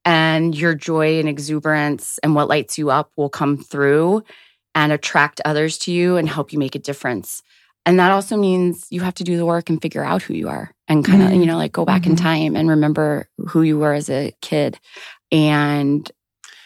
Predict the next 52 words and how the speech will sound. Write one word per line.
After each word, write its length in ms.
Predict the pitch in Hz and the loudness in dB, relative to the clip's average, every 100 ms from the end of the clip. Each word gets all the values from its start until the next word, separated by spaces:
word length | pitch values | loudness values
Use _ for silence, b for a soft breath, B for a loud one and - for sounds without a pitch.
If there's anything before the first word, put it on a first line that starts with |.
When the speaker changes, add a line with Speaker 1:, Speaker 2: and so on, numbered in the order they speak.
| B - | B -16
Speaker 2:
how 200 | - 262 | -12 -10
do 80 | |
you 360 | 285 294 208 165 _ _ _ _ _ _ _ | -6 -4 -4 -6 _ _ _ _ _ _ _
find 260 | 185 160 | -8 -6
out 140 | 139 135 | -8 -8
who 60 | |
you 160 | 147 123 | -8 -8
are? 120 | - | -10
'Cause 140 | - 220 | -4 0
I 80 | 240 | 2
feel 180 | 240 | 2
like 240 | 208 175 - _ | 0 0 -8 _
you're, 420 | 180 175 170 170 - _ _ | -6 -2 -2 -4 -10 _ _
through 120 | 185 | -6
the 100 | 180 | -6
work 280 | 165 151 151 | -4 -4 -4
that 160 | - - | -8 -6
we've 160 | 160 | -6
done, 160 | 151 139 | -2 -2
a 80 | 135 | 2
lot 180 | 110 151 | 2 2
of 80 | |
work, 240 | - - - | -2 -8 -10
a 60 | |
lot 180 | - - | -6 -4
of 100 | 160 | -4
therapy, 300 | - - - | -4 -6 -6
a 60 | - | 2
Speaker 1:
Yeah. 80 | 165 | 4
Speaker 2:
lot 100 | 151 | 4
of 160 | 165 - | 0 0
depth, 260 | 156 151 | -2 2
a 40 | - | 4
lot 260 | - 196 | 4 6
of 100 | 202 | 4
digging. 320 | 202 202 208 381 | 2 2 4 4
Speaker 1:
<laughs> 380 | 440 415 392 302 - | 6 4 2 -6 -10
Speaker 2:
And 140 | - 185 | -2 0
I 120 | 165 | 0
feel 320 | - - 190 | -4 -6 -4
like 220 | 180 160 151 | -2 -2 -4
I 100 | 151 | -4
know 360 | 151 147 143 | -4 -6 -8
who 260 | - 196 170 | -10 -6 -4
I 120 | 151 | -4
am. 440 | 147 147 143 147 - | -4 -6 -4 -6 -6
I 140 | 156 | -6
know 260 | 151 151 151 | -4 -4 -4
my 220 | 147 147 | -4 -8
flaws. 460 | - 185 180 175 170 | -6 0 0 0 -4
I 80 | |
know 380 | 147 143 135 135 | -8 -10 -10 -14